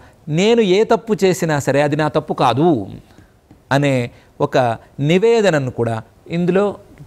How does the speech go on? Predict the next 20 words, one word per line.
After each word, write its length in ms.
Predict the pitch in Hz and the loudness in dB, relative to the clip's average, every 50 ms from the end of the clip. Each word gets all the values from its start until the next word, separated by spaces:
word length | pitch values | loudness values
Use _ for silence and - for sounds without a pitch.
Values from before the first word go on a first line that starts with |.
| - - - | -20 -6 -2
చేర్చి 440 | - 185 202 202 - - - - 294 311 - | 0 2 2 0 -2 -4 -2 -2 0 2 2
చూపిస్తున్నారు. 680 | 202 151 - - 92 - - - - - - - - - - - - - - - - - - - _ _ _ _ _ _ _ _ _ _ | 2 2 2 -2 -10 -10 -12 -12 -10 -10 -12 -12 -14 -18 -20 -20 -20 -20 -20 -20 -20 -20 -20 -20 _ _ _ _ _ _ _ _ _ _
సరే, 280 | - - 180 190 208 196 175 185 202 190 - - _ _ _ _ _ _ - - | -8 -4 0 0 2 2 0 0 -2 -4 -10 -16 _ _ _ _ _ _ -4 -2
ఇదేదో 380 | 165 160 165 165 160 202 208 180 143 127 117 - - - - - | 0 2 2 2 4 4 4 4 2 0 -2 -6 -14 -16 -10 -6
అనుకూలంగానే 680 | 117 143 156 - 196 190 196 190 185 190 180 175 180 180 175 | -4 -4 -2 0 0 0 0 0 0 0 0 0 -2 -4 -4
ఉంది, 200 | 165 165 156 185 185 180 | -4 -4 -4 -2 -2 -2
మనం 140 | 175 160 165 160 143 147 | -4 -4 -2 -2 0 0
ఏం 80 | 170 185 | 0 -2
తప్పులు 340 | 170 190 175 - - 185 175 - | -2 -2 -4 -2 -4 -6 -4 -2
చేసినా 300 | 175 160 - - 156 160 160 - - | -4 -4 -4 -4 -6 -6 -6 -4 -4
సరే 200 | 151 156 156 147 123 113 113 - - - - _ _ _ - | -2 0 0 0 -2 -4 -8 -12 -20 -20 -20 _ _ _ -8
ఇందులో 260 | 143 151 156 165 165 156 139 - - - | -6 -2 0 2 2 0 0 -4 -6 -2
కొట్టుకుపోతుంది 800 | 170 170 156 185 196 151 165 156 147 - 151 151 143 160 170 151 117 107 104 104 - - _ _ _ - | -2 0 0 0 0 0 0 0 0 -2 -4 -4 0 0 0 0 0 -2 -6 -10 -14 -20 _ _ _ -8
అనడానికి 360 | 151 160 147 156 147 151 143 | -8 -6 -4 -4 -4 -4 -4
వీలుగా 360 | 135 139 143 139 139 139 131 120 117 | -4 -4 -2 -2 -2 -4 -4 -6 -8
ఉంది. 240 | 110 113 131 180 247 233 127 - - _ _ _ _ - - _ _ _ _ _ _ _ _ _ _ _ - | -8 -6 -6 -6 -6 -6 -8 -12 -16 _ _ _ _ -20 -20 _ _ _ _ _ _ _ _ _ _ _ -10
జీవుడు 400 | - 123 143 180 196 202 190 196 190 180 | -4 0 2 2 4 4 4 2 2 2
అంటే 180 | 175 165 214 220 220 - - - 180 | 2 2 0 0 0 -2 -2 -4 -4
ఈశ్వర 240 | 190 - - 185 196 | -4 -4 -4 -4 -2
సృష్టిలో 400 | 151 196 180 156 - 180 180 | -2 -4 -4 -4 -4 -2 -2